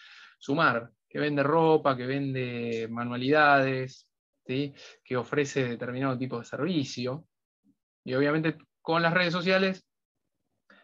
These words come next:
eh, o las redes sociales, mejor dicho, le permiten publicitar todo esto que vende, ¿sí? A muchos no le hace falta tener un negocio para poder vender, cosa que antes sí era,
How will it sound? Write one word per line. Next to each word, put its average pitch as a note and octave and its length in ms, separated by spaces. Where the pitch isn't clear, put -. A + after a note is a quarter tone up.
eh, B2 520
o A2+ 40
las A#2+ 140
redes C#3 140
sociales, D3 260
mejor D3+ 160
dicho, E3+ 160
le C#3 100
permiten C3+ 540
publicitar C3+ 720
todo C3 260
esto C3 260
que B2 120
vende, A2 500
¿sí? C3 300
A - 140
muchos D#3 180
no D3+ 80
le D#3 100
hace C#3 200
falta D#3 420
tener C#3 200
un C3+ 180
negocio D#3 680
para A#2 240
poder C3+ 300
vender, D3+ 380
cosa D3+ 240
que B2+ 60
antes C3+ 240
sí C3 180
era, C3 260